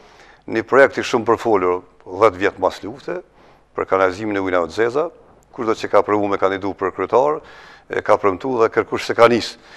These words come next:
Ndërsa ne e kemi nis dhe tash po e përfundojmë dhe do startojmë edhe me fshatra tjera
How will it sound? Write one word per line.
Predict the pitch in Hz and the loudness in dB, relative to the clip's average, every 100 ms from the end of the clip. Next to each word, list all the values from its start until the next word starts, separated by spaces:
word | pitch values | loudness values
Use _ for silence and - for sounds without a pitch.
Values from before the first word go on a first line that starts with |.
| - - - | -20 -16 -6
Ndërsa | 95 - 110 | -2 2 4
ne | 113 104 110 | 4 2 0
e | 104 | -4
kemi | 101 101 | -6 -6
nis | 113 98 | -4 -4
dhe | |
tash | 101 95 | -2 -2
po | - 95 | 2 0
e | |
përfundojmë | - 98 104 95 123 117 | 0 -4 -4 -4 -4 -4
dhe | 104 | -6
do | 110 | -4
startojmë | - 92 107 101 | -4 -2 -2 -4
edhe | 98 | -6
me | 98 | -6
fshatra | - 90 90 98 | -2 -2 -2 -6
tjera | - 87 120 | -6 -10 -10